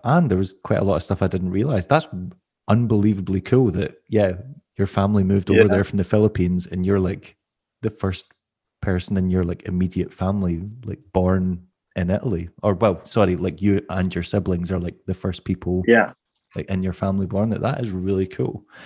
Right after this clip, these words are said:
Speaker 1: Is it, was, like, did your family move into Italy? Did they find it,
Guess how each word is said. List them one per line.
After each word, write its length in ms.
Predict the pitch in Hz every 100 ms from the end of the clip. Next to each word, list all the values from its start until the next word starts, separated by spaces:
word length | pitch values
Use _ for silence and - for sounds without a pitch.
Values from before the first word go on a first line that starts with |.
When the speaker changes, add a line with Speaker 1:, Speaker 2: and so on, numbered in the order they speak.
| - -
Speaker 1:
Is 160 | 123 117
it, 140 | 131 -
was, 260 | 117 110 - _ _ _ _ _ _
like, 400 | 107 104 - - _ _ _ _ _ -
did 220 | 113 107
your 120 | 135
family 340 | - 127 123
move 220 | 117 117 113
into 180 | 110 -
Italy? 480 | 104 110 107 104 - _
Did 140 | 98
they 80 | 104
find 340 | 101 107 110 104
it, 320 | 101 87